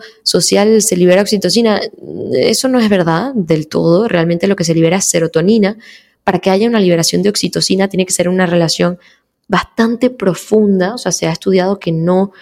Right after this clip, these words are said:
es simplemente por el contacto humano ni por el contacto social, tiene que ser una relación que significa algo para nosotras, que es realmente profundo, que, que, que, que va un poco más allá, que hay una conexión real. Entonces, por supuesto que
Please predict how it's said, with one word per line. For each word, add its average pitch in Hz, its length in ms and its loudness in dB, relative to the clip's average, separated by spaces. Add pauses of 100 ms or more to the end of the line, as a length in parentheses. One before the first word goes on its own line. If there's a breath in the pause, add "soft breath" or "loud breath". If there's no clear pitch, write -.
(360 loud breath)
es 175 400 -2
simplemente 180 540 0
por 185 120 0
el 165 80 2
contacto 170 460 -2
humano 185 340 0
ni 185 120 2
por 175 100 0
el 160 60 0
contacto 165 360 -4
social, 175 440 0
tiene 175 160 0
que 175 80 -2
ser 175 160 -2
una 175 160 -2
relación 170 480 0 (380 loud breath)
que 202 100 0
significa 185 520 0
algo 185 200 0
para 170 160 -2
nosotras, 170 520 -2
que 185 160 2
es 247 80 2
realmente 185 520 0 (340 loud breath)
profundo, 180 560 0
que, 165 240 -2
que, 175 220 -4
que, 180 180 2
que 190 220 -2
va 214 80 2
un 269 100 0
poco 247 220 -2
más 190 200 0
allá, 156 400 -4 (400 soft breath)
que - 120 -4
hay 262 180 2
una 208 160 0
conexión 175 560 -2
real. 165 320 0
Entonces, 180 400 -2 (260 loud breath)
por 208 140 0
supuesto - 560 -4
que 175 240 2